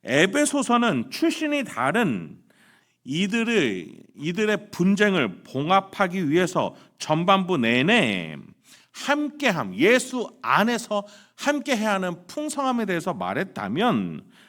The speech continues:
마무리 와서는 서로 함께 하더라도 잘라내야 할 에베소의 이방 문화가 있다.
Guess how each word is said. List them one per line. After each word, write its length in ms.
마무리 500
와서는 840
서로 360
함께 540
하더라도 1000
잘라내야 1120
할 520
에베소의 920
이방 600
문화가 380
있다. 800